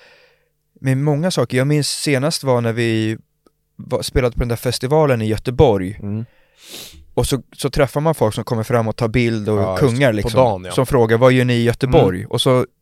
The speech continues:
Speaker 1: känner man
Speaker 2: det
Speaker 1: ändå
Speaker 2: kvällen innan.
Speaker 1: Ja, det här är ändå en stor festival där de har, i den staden, där det är må-,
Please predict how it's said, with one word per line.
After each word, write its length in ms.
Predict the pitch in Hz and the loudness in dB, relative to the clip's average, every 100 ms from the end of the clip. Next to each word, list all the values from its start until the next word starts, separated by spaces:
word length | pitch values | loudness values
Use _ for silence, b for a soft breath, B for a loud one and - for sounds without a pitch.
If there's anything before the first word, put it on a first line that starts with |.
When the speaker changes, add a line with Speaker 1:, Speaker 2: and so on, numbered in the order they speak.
| _ - | _ -6
Speaker 1:
känner 200 | 131 160 175 | 2 4 4
man 60 | |
Speaker 2:
det 60 | - | 4
Speaker 1:
ändå 140 | 123 | 4
Speaker 2:
kvällen 280 | 131 127 127 | 4 4 0
innan. 440 | 135 117 151 110 95 | -2 -2 -2 -2 2
Speaker 1:
Ja, 280 | 131 135 143 | 4 4 2
det 120 | 139 | 0
här 180 | 131 139 | 4 6
är 100 | 147 | 4
ändå 180 | 135 120 | 4 2
en 80 | 92 | 2
stor 200 | - 117 | 0 0
festival 600 | 123 - 120 143 151 135 | 0 0 2 4 4 6
där 140 | 117 | 4
de 120 | 113 | 4
har, 260 | 110 107 104 - _ _ - | 2 0 -2 -10 _ _ 0
i 180 | 143 | 2
den 200 | 123 110 | 4 2
staden, 520 | 107 - 170 160 110 107 | 0 4 6 6 2 0
där 120 | 110 | 2
det 100 | 110 | 2
är 60 | |
må-, 220 | 107 120 | 2 -2